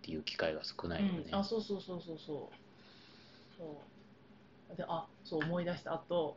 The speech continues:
Speaker 2: なんか我々にはないなって思ってるのは、
Speaker 1: うん。
Speaker 2: その喧嘩したこととか、イラついたことを忘れるっていうのが、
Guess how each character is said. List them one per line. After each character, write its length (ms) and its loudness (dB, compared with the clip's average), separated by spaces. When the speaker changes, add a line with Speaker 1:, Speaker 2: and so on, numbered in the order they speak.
Speaker 2:
な 80 8
ん 40 6
か 120 4
我 200 12
々 260 12
に 120 6
は 140 10
な 160 10
い 100 6
な 120 8
っ 100 -4
て 100 6
思 160 2
っ 80 -6
て 140 4
る 120 0
の 120 -2
は、 320 4
Speaker 1:
う 20 4
ん。 300 2
Speaker 2:
そ 120 -4
の 180 -2
喧 320 6
嘩 160 4
し 80 -8
た 140 6
こ 100 4
と 140 2
と 100 -2
か、 380 -2
イ 100 8
ラ 140 10
つ 180 6
い 100 12
た 120 6
こ 100 2
と 140 8
を 340 6
忘 340 2
れ 140 10
る 80 0
っ 40 -4
て 60 -2
い 120 2
う 80 -2
の 80 -2
が、 80 -6